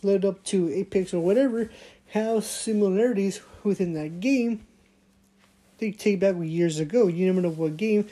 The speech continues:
inspires what our current games today. What I'm trying to say is, is that this is basically overall games back then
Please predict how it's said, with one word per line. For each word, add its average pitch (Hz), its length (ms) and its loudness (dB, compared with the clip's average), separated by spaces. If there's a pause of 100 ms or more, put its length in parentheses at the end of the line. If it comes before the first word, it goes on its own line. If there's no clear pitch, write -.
(220)
inspires 180 680 -2
what 175 180 -2
our 170 200 -4
current 170 340 -6
games 160 220 -4
today. 175 420 2 (720)
What 202 120 4
I'm 202 100 2
trying 240 240 0
to 202 60 2
say 196 220 -2
is, 175 100 -2
is 165 120 -4
that 160 160 -2
this 170 200 -4 (320)
is 196 220 0
basically 190 500 0
overall 175 460 -2 (720)
games 240 380 4
back 170 280 -2
then 175 460 0